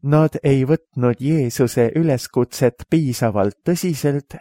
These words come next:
sest nad ei teadnud, mis on tulemas. Väsimus võttis võimust. Ja selle kõige tavalisemaks tulemuseks on otsustaval hetkel langemine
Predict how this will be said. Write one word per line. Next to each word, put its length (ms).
sest 460
nad 260
ei 140
teadnud, 640
mis 280
on 140
tulemas. 680
Väsimus 580
võttis 480
võimust. 580
Ja 220
selle 440
kõige 400
tavalisemaks 1000
tulemuseks 880
on 320
otsustaval 760
hetkel 640
langemine 800